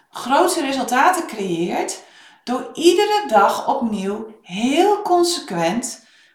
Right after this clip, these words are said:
bepaalde kleine stapjes te zetten en te blijven zetten. Door niet op te geven op al die momenten dat je brein zegt, "Dit gaat nooit lukken." Of, "Zie je wel,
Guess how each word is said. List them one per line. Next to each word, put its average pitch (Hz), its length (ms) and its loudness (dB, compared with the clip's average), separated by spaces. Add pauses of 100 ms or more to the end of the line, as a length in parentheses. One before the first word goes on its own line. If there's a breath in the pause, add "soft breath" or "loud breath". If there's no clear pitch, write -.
bepaalde 269 540 -6
kleine 254 280 -2
stapjes - 420 -6
te 214 100 -10
zetten - 420 -10
en 220 140 -6
te 233 140 -8
blijven 240 460 0
zetten. 143 600 -10 (840 loud breath)
Door 285 200 2
niet 294 300 0
op - 280 2
te 359 100 2
geven 226 460 -2
op 254 200 -4
al 294 320 6
die 349 120 0
momenten 302 480 2
dat 269 200 -4
je 262 60 -8
brein 226 340 4
zegt, 180 240 -2
"Dit 175 140 2
gaat 180 260 -2
nooit 226 220 0
lukken." 269 460 -6 (480 loud breath)
Of, - 280 -8
"Zie - 240 -4
je 415 100 2
wel, - 560 -2